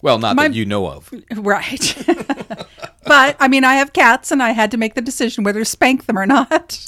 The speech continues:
Speaker 2: <laughs> But no. So my mother had four children, and she wasn't much of a spanker. I think that she doesn't have a, a, a problem with it.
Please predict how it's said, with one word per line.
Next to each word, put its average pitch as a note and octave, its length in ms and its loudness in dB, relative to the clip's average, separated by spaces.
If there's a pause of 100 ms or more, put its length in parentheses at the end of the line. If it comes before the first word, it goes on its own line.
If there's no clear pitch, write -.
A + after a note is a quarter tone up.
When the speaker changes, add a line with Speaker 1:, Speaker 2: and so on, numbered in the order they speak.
Speaker 2:
<laughs> - 1120 -6
But D#4 120 0
no. C#4 320 4
So C4 560 2 (580)
my A#3 220 0
mother A3+ 480 2
had F3+ 640 -2 (380)
four A3 220 2
children, D#3+ 680 -6
and F#3 520 -4 (2250)
she - 320 -2
wasn't C#4+ 320 2
much A#3 240 0
of A3 120 -4
a G3 60 -2
spanker. A3+ 560 -4 (100)
I A3+ 120 4
think C#4 400 0
that D4 180 -8
she - 180 -4
doesn't A#3+ 320 -4
have G#3 240 -4
a, G#3+ 100 -4 (140)
a, G#3 160 -4 (120)
a G3+ 60 0
problem G3 640 -2
with C#4+ 200 0
it. E4+ 200 -2